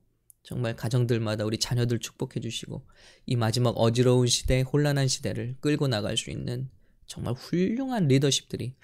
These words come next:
위대한 리더십들이 다 세워질 수 있도록 우리 프리스쿨, 어린아이, 갓난아이로부터 또 우리, 어, 청년에 이르기까지 하나님 기름 부어주시사 우리 샘물교회에서 이 미국과 세상을 움직이고 바꿀 수 있-,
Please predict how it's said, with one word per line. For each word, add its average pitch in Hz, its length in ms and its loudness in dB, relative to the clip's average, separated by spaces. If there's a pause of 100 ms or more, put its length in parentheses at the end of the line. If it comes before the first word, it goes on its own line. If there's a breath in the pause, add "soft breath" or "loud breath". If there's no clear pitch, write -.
(260 soft breath)
위대한 185 760 4
리더십들이 131 760 0 (520)
다 - 100 -12 (260)
세워질 143 340 0
수 - 160 -6
있도록 - 360 -8 (220)
우리 131 360 2 (260 soft breath)
프리스쿨, 135 680 0
어린아이, 123 440 2
갓난아이로부터 123 1080 0 (360 soft breath)
또 131 260 4
우리, 127 440 0 (120)
어, - 180 -6
청년에 143 460 6
이르기까지 - 680 -6 (840)
하나님 117 260 -4
기름 113 260 2
부어주시사 107 560 -4 (380 loud breath)
우리 139 100 2
샘물교회에서 131 1000 2
이 127 120 0
미국과 123 420 0
세상을 127 400 2
움직이고 135 540 2
바꿀 143 400 4
수 127 240 -4
있-, 107 100 -6